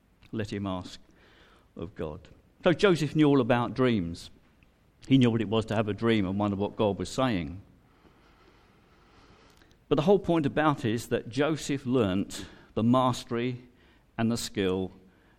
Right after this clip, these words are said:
to live his life with the expectation of God upon it. You know, he was put in res-, in prison. Not something he'd done good, but he was.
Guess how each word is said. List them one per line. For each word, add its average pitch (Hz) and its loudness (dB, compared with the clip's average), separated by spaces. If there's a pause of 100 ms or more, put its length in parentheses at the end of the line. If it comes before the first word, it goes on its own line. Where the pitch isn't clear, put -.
to 104 -4
live 113 -2
his 123 -2
life 107 0 (100)
with 110 -8
the 113 -6
expectation - -6
of 107 -6
God 104 -2
upon 90 -8
it. - -16 (1800)
You 123 0
know, 135 2
he 135 2
was 131 0
put - 0
in 131 4
res-, 117 -2
in 104 -4
prison. 123 -4 (1300)
Not 135 -2
something 131 0
he'd 117 -6
done 120 -2
good, 123 -2 (680)
but 127 -6
he 147 -2
was. 269 -10